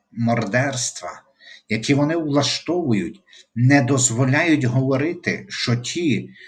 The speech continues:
хто прагнуть завоювати Україну, змінилися. Ті ж методи, те ж мордерство, що й у тридцять дев'ятому,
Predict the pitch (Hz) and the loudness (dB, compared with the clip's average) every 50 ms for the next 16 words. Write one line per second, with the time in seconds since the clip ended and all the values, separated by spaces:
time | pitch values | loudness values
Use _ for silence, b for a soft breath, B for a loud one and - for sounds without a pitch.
0 | B B _ - - - - 127 120 - 135 127 131 143 151 160 156 135 160 151 | B B _ -14 -6 0 2 2 2 4 2 4 6 6 6 4 4 0 -4 -4
1 | 151 143 135 127 - 135 135 135 135 135 131 123 127 139 156 - - 127 123 120 | -4 -6 -4 -4 -2 0 0 2 2 2 2 2 2 0 -2 -2 -2 -2 -2 -2
2 | 120 120 - 120 117 123 127 127 123 120 120 - 123 117 113 117 117 110 104 95 | -2 -2 0 0 2 2 4 2 2 2 0 2 2 2 2 2 0 0 -2 -6
3 | - - - - - 64 - B B B B B B B B _ - - 147 143 | -10 -12 -14 -14 -14 -16 -16 B B B B B B B B _ -4 2 2 2
4 | 135 - - 147 160 165 160 139 - - - 82 76 73 - - _ B B B | 4 2 0 -2 -4 -4 -4 -8 -10 -12 -12 -14 -12 -14 -16 -20 _ B B B
5 | B B B _ - 143 147 156 151 - - - - - _ _ _ _ _ _ | B B B _ 2 4 4 6 4 2 0 0 -4 -10 _ _ _ _ _ _
6 | _ _ 110 120 135 127 123 120 117 151 156 160 143 - - - - - - - | _ _ 4 4 6 6 4 4 4 2 2 2 0 -2 -4 -4 -4 -4 -6 -8
7 | 95 95 95 - - - - - 131 127 127 123 120 123 127 143 151 147 - - | -10 -10 -8 -8 -8 -8 -4 0 2 2 2 2 0 0 2 2 0 0 -2 -2
8 | - 156 143 139 - 143 143 147 139 123 - - - 87 82 - - | -2 -2 -2 0 -2 -4 -2 -2 -4 -4 -6 -8 -10 -14 -14 -16 -20